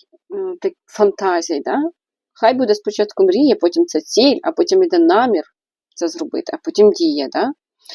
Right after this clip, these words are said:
От у вас, е, якісь мрії вже повинні бути, а ви ще можете поставити собі цілі, прописати їх. Які висоти ви хочете взяти?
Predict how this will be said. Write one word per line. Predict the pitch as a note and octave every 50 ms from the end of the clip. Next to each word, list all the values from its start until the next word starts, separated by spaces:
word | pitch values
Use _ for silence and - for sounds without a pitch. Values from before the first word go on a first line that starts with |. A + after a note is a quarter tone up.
| - - - - -
От | - G4 G4 - - - - _ - - _ - - _ -
у | G3 F#3
вас, | G3+ A3 B3 B3+ A#3+ - - - _ _ _ _ _ _ _ _ _ _ _ _ _ _ _ _ _ _ - G4+
е, | G3 - F#3+ F#4 F#3 F3+ F#3 F#3 - - - F4 - -
якісь | - - - A3+ - -
мрії | A3+ A#3 C4 D4+ D4+ C4+
вже | G#3+ G#3+ G#3+
повинні | - B3+ A#3+ A#3+ A#3 G#3 F#3+
бути, | F3 - E3+ - -
а | -
ви | E3+ G3+ C4+
ще | - - A3
можете | G#3 G3+ G3+ G#3+ G#3+ G#3+ G3+ G3+
поставити | F#3 - - - - G3+ G#3 G#3+ G#3 G#3
собі | G#3 - - F#3+ G3 G#3
цілі, | - - - - - - D#4+ D#4 D#4+ -
прописати | - - G#3 G#3 - A#3 A3+ - - - - D#3 - _ - -
їх. | - - - G3+ _ _ _ _ _ _ _ _ _ _ -
Які | - G4 F#4+ - C4+
висоти | A#3 A3+ - - G#3+ G#3+ - F#3
ви | D#3+ E3+
хочете | E3+ - D#3+ D#3+ - - - -
взяти? | D#3 D#3+ - D#3+ D#3 E3 E3 _ -